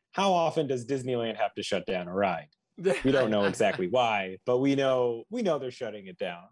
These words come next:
Speaker 1: like, almost weekly to sh-, fix, fix Pirates of the Caribbean or something.
Speaker 2: <laughs> This is true. Okay.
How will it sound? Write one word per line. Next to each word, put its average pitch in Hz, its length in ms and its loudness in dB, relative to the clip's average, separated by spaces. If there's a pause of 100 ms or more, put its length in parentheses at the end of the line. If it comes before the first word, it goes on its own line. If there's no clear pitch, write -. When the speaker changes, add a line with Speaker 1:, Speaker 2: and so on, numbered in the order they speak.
(160)
Speaker 1:
like, 113 200 2
almost 117 460 0 (160)
weekly 117 500 4
to 127 80 0
sh-, 123 140 -4 (260)
fix, - 520 -2 (240)
fix 131 160 -2
Pirates 113 360 2
of 117 100 2
the 117 80 0
Caribbean 104 600 -2
or 131 80 -6
something. 131 500 -4
Speaker 2:
<laughs> - 60 -20 (960)
This 156 140 -12
is 220 160 -12
true. 160 360 -4
Okay. 156 560 -4